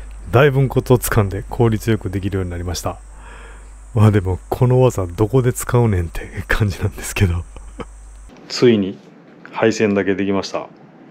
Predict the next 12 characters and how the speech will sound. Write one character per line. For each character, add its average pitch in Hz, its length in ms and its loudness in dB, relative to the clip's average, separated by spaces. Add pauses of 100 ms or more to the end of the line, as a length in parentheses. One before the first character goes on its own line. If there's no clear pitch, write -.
(2750)
<laughs> 90 360 -2
す - 200 -20
げ 90 100 -4
え、 - 20 -6
す - 280 -10
げ 101 100 2
え 95 40 0
な、 87 100 -2
こ 80 80 -8
れ、 78 100 -12
結 - 220 -16
局。 87 240 -16